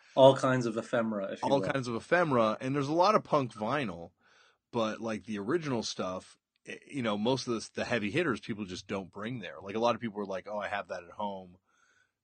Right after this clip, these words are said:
Speaker 2: Next time you come, let me know in advance and I'll bring the stuff for you."
Speaker 1: Hmm.
Speaker 2: Um, you know, but then this one guy that we met, like, straight up was like, "Yeah, I can, uh, I'll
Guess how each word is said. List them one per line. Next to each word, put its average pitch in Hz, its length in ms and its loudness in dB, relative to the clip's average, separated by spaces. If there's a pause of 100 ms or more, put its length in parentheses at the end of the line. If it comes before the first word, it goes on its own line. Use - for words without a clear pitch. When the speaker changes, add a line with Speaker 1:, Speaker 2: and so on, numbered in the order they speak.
(120)
Speaker 2:
Next 104 260 -10
time 92 160 -6
you 87 80 -12
come, 98 540 -4
let 95 120 -10
me 98 100 -10
know 92 160 -8
in 90 60 -12
advance 90 480 -10
and 92 80 -14
I'll 87 60 -12
bring 95 280 -8
the 87 100 -8
stuff 85 360 -12 (280)
for 98 200 -2
you." 82 220 -8
Speaker 1:
Hmm. 175 140 8 (600)
Speaker 2:
Um, 87 420 -10 (540)
you 135 100 -2
know, 110 120 2
but 104 260 0
then 170 460 2
this 131 180 -2
one 156 300 0
guy 117 300 4
that 110 120 -2
we 110 120 0
met, 104 320 -2 (340)
like, 120 260 -4
straight 120 340 0
up 117 200 4 (160)
was 110 200 -6
like, 98 300 -2
"Yeah, 160 180 -4
I - 100 -2
can, 117 400 -10 (280)
uh, 101 420 -8
I'll 104 180 -10